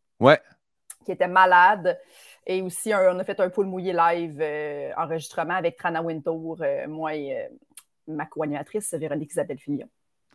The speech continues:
Speaker 1: Véronique Isabelle Filion, que j'ai appris dernièrement que Véronique Isabelle, c'était pas son prénom, puis Filion, son nom de famille, mais
Speaker 2: Ouais.
Speaker 1: Véronique, c'est son prénom, et le reste, c'est tous des noms de famille. Je la
Speaker 2: Ouais.
Speaker 1: salue d'ailleurs, je l'ai rencontrée pour la première fois,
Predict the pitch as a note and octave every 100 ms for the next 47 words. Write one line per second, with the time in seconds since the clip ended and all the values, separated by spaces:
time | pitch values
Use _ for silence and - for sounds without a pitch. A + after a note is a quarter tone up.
0 | _ _ G2+ A2 A2 A2+ A#2+ A#2 A2 B2
1 | D3+ A#2+ G#2 A2+ A2 A#2 A#2 C3+ A2 G#2+
2 | G#2+ C3 A2+ F#2+ A2 B2 - G#2+ G#2+ C3+
3 | C3 G#2+ A#2+ A2+ A2 - G#2 A2+ B2 G2+
4 | - G2+ G#2 A#2 G#2+ G2 F#2+ F#2+ G2+ B2+
5 | B2+ G#2+ G#2 _ F3+ F3+ - _ F#2 A2
6 | A2+ B2 - G#2 G2+ G2+ G2+ G#2 B2 D#3+
7 | _ _ _ - G2 G2+ G2+ A2 G2 F2+
8 | F#2+ F#2 F2+ F2+ E2+ D#2+ - _ _ _
9 | - B2+ - E3+ A3+ D3 C#3+ D#3+ A#2+ B2+
10 | C3+ C#3+ E3+ D3 C3+ D3 C#3+ C3+ D#3